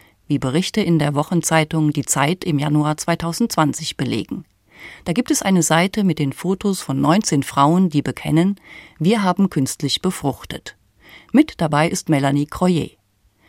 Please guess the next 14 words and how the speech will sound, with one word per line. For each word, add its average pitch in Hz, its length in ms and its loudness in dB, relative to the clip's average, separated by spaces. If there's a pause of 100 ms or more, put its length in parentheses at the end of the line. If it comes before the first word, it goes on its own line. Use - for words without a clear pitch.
(140)
Warum 196 280 2
viele 190 240 0
Paare 170 400 0
aber 147 220 0
immer 269 180 6
noch 175 160 0
nicht - 280 -2
darüber 135 300 -4
sprechen, 170 560 -2 (240)
erklärt 160 400 -4
sie - 80 -2
sich 135 300 -2
auch 180 160 -2
so. - 320 -6